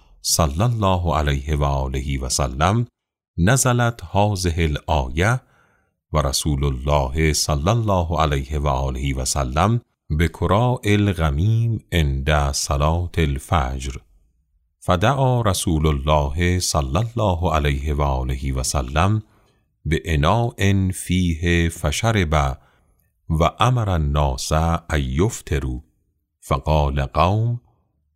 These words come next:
«قد توجه النهار ولو صمنا یومنا هذا.» فسماهم رسول الله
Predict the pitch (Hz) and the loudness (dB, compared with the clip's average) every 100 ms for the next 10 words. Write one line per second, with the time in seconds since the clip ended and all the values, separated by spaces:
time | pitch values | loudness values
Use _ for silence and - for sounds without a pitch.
0 | _ 95 95 - 98 104 139 113 113 101 | _ -2 -2 -2 0 2 0 0 -2 0
1 | 104 92 82 73 76 76 65 76 90 95 | 2 4 2 2 0 0 0 2 2 0
2 | 101 _ _ _ _ _ 78 85 98 131 | -4 _ _ _ _ _ 2 4 4 2
3 | 120 - 110 92 80 87 90 80 82 82 | 0 2 4 4 4 4 2 2 2 2
4 | 76 73 80 76 73 - 78 71 69 73 | 2 2 2 2 0 0 0 0 0 -2
5 | 65 67 - _ _ _ _ _ - 80 | -2 -6 -14 _ _ _ _ _ -2 0
6 | 87 76 65 73 92 87 80 85 78 78 | 2 0 2 2 2 2 2 2 2 0
7 | 80 - 78 71 76 65 73 76 65 71 | -2 0 0 0 0 0 0 2 0 0
8 | 76 71 | 0 0